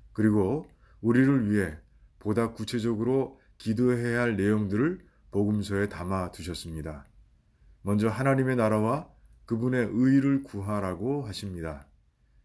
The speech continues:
이 외에도 죄 용서를 구하는 회개 기도, 하나님의 뜻을 구하는 기도, 이웃을 용서하는 기도,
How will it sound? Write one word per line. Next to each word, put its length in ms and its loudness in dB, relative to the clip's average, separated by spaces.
이 160 4
외에도 600 2
죄 360 4
용서를 580 -2
구하는 460 -4
회개 300 -2
기도, 280 -8
하나님의 580 -2
뜻을 320 -4
구하는 480 -2
기도, 320 -6
이웃을 480 2
용서하는 720 -4
기도, 340 -8